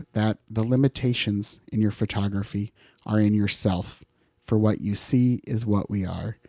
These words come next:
And that's by Ernst Haas. The other quote that I love by Ansel Adams is you don't take a photograph, you create a photograph. And maybe, just maybe, we will have that as an episode in the future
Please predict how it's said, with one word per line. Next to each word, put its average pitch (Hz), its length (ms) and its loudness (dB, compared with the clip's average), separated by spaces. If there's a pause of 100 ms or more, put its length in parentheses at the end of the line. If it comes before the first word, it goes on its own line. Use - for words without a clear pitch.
(220)
And 120 100 -2
that's 107 140 -2
by 104 240 -2
Ernst 98 320 -4
Haas. 98 500 -6 (540)
The 120 140 2
other 123 400 2 (180)
quote 113 380 0 (280)
that 113 120 2
I 113 60 2
love 110 340 0
by 101 120 -4
Ansel 107 400 -2
Adams 107 480 -4 (200)
is - 240 -10
you 107 180 -4 (520)
don't 120 300 2
take - 280 -6
a 127 40 -2
photograph, 127 760 -2 (100)
you 110 160 0
create 104 400 2
a 98 60 0
photograph. 101 680 -2
And 110 120 -2
maybe, 123 480 2
just 117 260 -2
maybe, 98 600 -2
we 110 160 6
will 110 160 2
have 107 320 -2
that 104 340 -2
as 107 160 -2
an 101 80 0
episode 104 560 0
in 101 60 2
the - 60 -4
future 98 560 -2